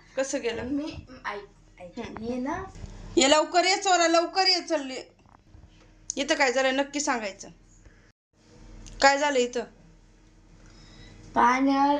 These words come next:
Speaker 2: अगं, ऐक, ऐक. होते माहिती आहे?
Speaker 1: काय?
Speaker 2: मी घड्याळाकडे बघत होते.
Speaker 1: हम्म.
Speaker 2: पाणी तापायचं वेट करत होते.
Speaker 1: हम्म.
Speaker 2: पण आहे ना, मी जो आपण जर गॅस बंद करायला अशी अशी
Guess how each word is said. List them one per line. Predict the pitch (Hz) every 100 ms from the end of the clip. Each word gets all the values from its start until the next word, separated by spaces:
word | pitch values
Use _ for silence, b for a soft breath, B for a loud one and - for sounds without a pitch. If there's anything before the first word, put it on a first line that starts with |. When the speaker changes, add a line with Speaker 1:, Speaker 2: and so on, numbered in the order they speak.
| -
Speaker 2:
अगं, | 220 214
ऐक, | 190 175 - - - -
ऐक. | 170 - - 214
होते | 214
माहिती | 202 208 196 196 185
आहे? | 226 - - - - -
Speaker 1:
काय? | 202 196
Speaker 2:
मी | 240 269
घड्याळाकडे | 277 269 269 254 240
बघत | 220 247 247
होते. | 233 208 196 - B B
Speaker 1:
हम्म. | 226 214
Speaker 2:
पाणी | 226 254
तापायचं | 254 262 262 254 254
वेट | 247 240 -
करत | 233 220
होते. | 214 202 185 - - -
Speaker 1:
हम्म. | 220 208 202 B B -
Speaker 2:
पण | 285 311
आहे | 302
ना, | 311
मी | 311
जो | 285
आपण | 302 294 285 285
जर | 277 262
गॅस | 294 302 240
बंद | 226 262
करायला | 277 277 285
अशी | 302 277 - B B B B
अशी | 294